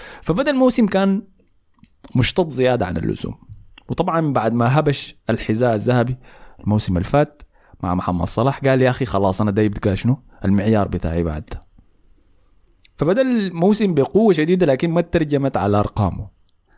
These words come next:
أنا كنت بحضر مباريات توتنهام الموسم ده، ما كنت قاعد أشوف إنه صن ما قاعد يحاول، كنت بشوفه بيحاول، بس بشوف التفاصيل الصغيرة قاعد تخزله مرة ورا الأخرى.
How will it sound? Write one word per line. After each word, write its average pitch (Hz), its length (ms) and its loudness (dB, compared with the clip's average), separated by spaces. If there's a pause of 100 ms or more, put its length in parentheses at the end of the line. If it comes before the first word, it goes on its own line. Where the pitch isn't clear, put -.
(160)
أنا 165 120 0
كنت 185 200 0
بحضر 160 240 2
مباريات 117 360 0
توتنهام 147 300 2
الموسم 135 320 0
ده، 139 60 0
ما 160 100 0
كنت 160 240 -2
قاعد 107 180 0
أشوف 113 280 0
إنه 107 100 0
صن 107 180 0
ما 110 200 2
قاعد 95 180 2
يحاول، 95 460 0 (920)
كنت - 140 -4
بشوفه 196 280 4
بيحاول، 101 480 -2 (440)
بس 147 80 2
بشوف 160 220 2
التفاصيل 139 460 0
الصغيرة 127 440 0
قاعد 90 180 -2 (260)
تخزله 104 360 -2 (220)
مرة 104 220 0
ورا 90 180 2
الأخرى. - 340 -8